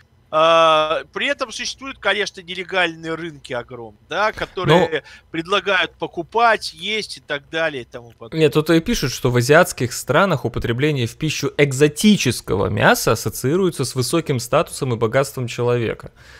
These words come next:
Speaker 2: То есть, э, ну, это, знаете, это вопрос пиара в некотором смысле,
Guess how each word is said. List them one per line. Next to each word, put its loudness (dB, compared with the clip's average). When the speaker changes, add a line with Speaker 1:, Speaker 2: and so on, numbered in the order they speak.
Speaker 2:
То 0
есть, 0
э, 4
ну, -2
это, 0
знаете, -2
это -2
вопрос 0
пиара 4
в 0
некотором -2
смысле, -4